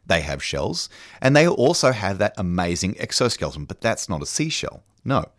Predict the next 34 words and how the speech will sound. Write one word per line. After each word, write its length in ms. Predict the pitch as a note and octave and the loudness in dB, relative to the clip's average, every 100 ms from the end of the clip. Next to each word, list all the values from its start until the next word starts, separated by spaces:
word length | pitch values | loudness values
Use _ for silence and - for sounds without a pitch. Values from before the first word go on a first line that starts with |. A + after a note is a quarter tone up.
| - - - - | -20 -20 -20 -6
A 80 | - | 2
hermit 320 | A2 F#3+ G#3+ | 6 8 6
crab 240 | - A2 G2+ | 4 4 4
will 160 | G2 | 0
walk 300 | F#2+ E3 F#3 | 4 4 4
along 300 | A2 D#2+ D2+ - | 0 -4 -6 -6
and 180 | E2+ E2 | -8 -8
find 420 | - E3+ A3+ F#3+ | -4 2 2 2
a 40 | |
seashell 480 | F#2 - D#2 - E2+ - | 0 -2 -4 -2 -2 -2
and 180 | G2 E2+ | -4 -4
use 300 | E2+ F2+ D#3+ | -2 0 -2
it 100 | - | -2
because 300 | F2+ F2+ E2+ | -4 -4 -4
his 160 | F2 | -6
body 340 | - D#2 E2+ G#2 | -2 -2 0 0
is 80 | |
soft 340 | - - - - | 0 2 0 -4
at 80 | D3+ | -14
the 60 | - | -2
back. 280 | G#2 - - - - | -2 -2 -14 -18 -2
So 140 | - | 4
he 60 | A#2+ | 6
wants 180 | A#2 - | 4 0
to 80 | A#2 | -2
find 220 | G#2 F#2+ | 0 -2
extra 240 | F#2+ - F#2 | -4 -6 -6
protection, 460 | F#2+ - C#3 E2+ | -6 -4 -4 -2
but 120 | D#2+ | -4
he 180 | C#3 G3 | -2 -4
did 180 | G3 E3+ | -2 -2
not 300 | G#2+ F2+ - | 0 0 -2
make 340 | E2+ A2 G#2+ | -4 -2 -2
that. 220 | - A1+ | -8 -14